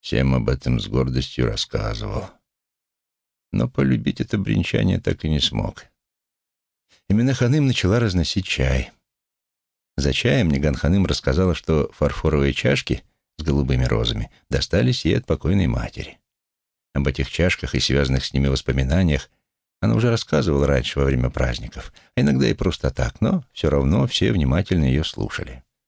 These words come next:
Потом Лейла Ханым рассказала о доставшейся ей от матери серебряной сахарнице. Вставила словечко и Перихан. Оказывается, у ее матери тоже была точно такая же сахарница.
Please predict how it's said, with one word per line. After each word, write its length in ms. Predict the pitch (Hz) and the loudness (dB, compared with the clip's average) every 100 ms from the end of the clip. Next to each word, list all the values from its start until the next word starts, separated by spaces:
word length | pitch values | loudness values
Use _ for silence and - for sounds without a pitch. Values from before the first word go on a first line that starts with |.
| _ _ _ | _ _ _
Потом 340 | 101 180 160 | -2 0 2
Лейла 240 | 123 147 131 | 2 2 2
Ханым 360 | 117 110 143 | 2 2 2
рассказала 600 | 110 - 90 131 120 101 - _ _ _ - | 0 0 0 2 2 0 -4 _ _ _ -2
о 60 | |
доставшейся 640 | 71 80 120 120 - - 95 | 0 2 0 0 0 0 2
ей 200 | 95 85 | 4 2
от 100 | - | 2
матери 300 | 101 - 90 | 0 2 0
серебряной 500 | - 76 101 92 90 | 2 2 4 2 2
сахарнице. 760 | - 69 - - 62 - - - _ _ _ _ _ | 2 0 0 -4 -4 -4 -6 -14 _ _ _ _ _
Вставила 300 | - 131 135 | -2 2 2
словечко 480 | 123 101 117 127 120 | 2 2 2 0 -2
и 40 | |
Перихан. 540 | 110 101 95 69 69 67 - - | 0 0 2 2 2 0 -6 -8
Оказывается, 480 | - 82 80 - 78 | 0 2 2 2 2
у 20 | |
ее 220 | 78 80 | 4 4
матери 360 | 110 - 80 67 _ _ | 2 0 -2 -2 _ _
тоже 320 | 78 131 127 | 0 2 2
была 260 | 101 82 69 | 2 2 2
точно 360 | - 104 - | -2 -2 -2
такая 400 | - 67 - 107 | 0 0 0 0
же 80 | 90 | 0
сахарница. 720 | - 64 - 58 - - - | -2 -2 -2 -4 -4 -6 -6